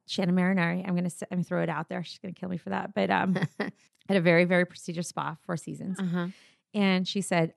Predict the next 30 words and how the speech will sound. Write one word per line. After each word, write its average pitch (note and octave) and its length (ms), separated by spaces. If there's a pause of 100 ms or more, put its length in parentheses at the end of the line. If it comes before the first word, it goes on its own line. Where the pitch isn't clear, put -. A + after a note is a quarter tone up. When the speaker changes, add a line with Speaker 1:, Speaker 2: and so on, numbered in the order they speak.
(180)
Speaker 1:
"I F#3+ 120
love F3+ 320
what G3 160
you G3+ 100
do. F3+ 340 (760)
Um, E3+ 460 (140)
I F#3 80
hate F#3 160
your F3+ 100
packaging." D#3+ 440 (1400)
I A3 60
said, A3 180
"Okay, A3 160
so A3 160
you're A3 260
telling C4 380
me E3+ 320
that F#3 180
if - 140
I G3 80
change - 360
my A#3 120
packaging, G3+ 720 (420)
right, F3+ 360 (600)
that G3+ 160
you're F#3+ 320
gonna G3+ 160
bring E3+ 200
it E3+ 80
in?" F3+ 220